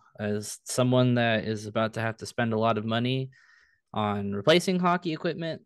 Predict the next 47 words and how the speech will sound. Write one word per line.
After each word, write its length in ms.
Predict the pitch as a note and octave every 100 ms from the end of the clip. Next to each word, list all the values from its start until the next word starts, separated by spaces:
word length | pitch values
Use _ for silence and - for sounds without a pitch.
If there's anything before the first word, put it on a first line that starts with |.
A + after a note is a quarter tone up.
| C3
um, 600 | A2+ G#2+ G#2 G#2+ G#2+ -
it 140 | A#2
is 180 | B2 A#2
definitely 720 | - B2 A2+ A#2+ B2 A2+ A2
hard 320 | G#2+ A#2+ A#2+
out 180 | B2 B2
here 300 | B2+ C3 B2
for 220 | - A2 A2
us 140 | A2
players. 600 | - C#3 C#3 C#3+ C#3+ - _ _ _ _ _ _ _ _ -
Shift 300 | - C3 - _ _ _ - - _
helps 280 | C#3+ C3+ -
with 140 | C3+
that, 300 | C#3 C#3 C3
making 260 | A#2 A2+ A#2
affordable 500 | G#2+ A#2 A2+ G#2 A#2
sticks. 540 | - D3+ D3 - - -
Um, 460 | A2+ A2 G#2+ G#2+ G#2+
you 140 | A#2
can 120 | A#2
also 300 | A#2 A#2 -
go 580 | A2 A2+ A2 A2 A2 G#2+ - _
to 80 | -
their 100 | A2+
website 460 | A2+ A2 - A#2+ A2+
and 80 | A2+
use 200 | A2 G#2+
lap 260 | A2+ A2 -
ten 340 | C3 B2 B2
for 100 | -
ten 180 | - A2+
percent 240 | - A#2
off 160 | A2+ A2
your 80 | G2
orders. 580 | D3+ E3 D#3 D3 - -
And 100 | A2
it 60 | G#2+
is 100 | G#2
good 200 | A#2+ A2
from 180 | A2+ G#2+
everything 480 | A2 A2+ A2+ A2+ A2
from 160 | A2
their 320 | A2 A2 A2 G#2+
cream 300 | - B2+ A#2
apparel 460 | A2 A#2+ A#2 A#2
that 160 | A2+ A2
lo-, 240 | A#2 A2+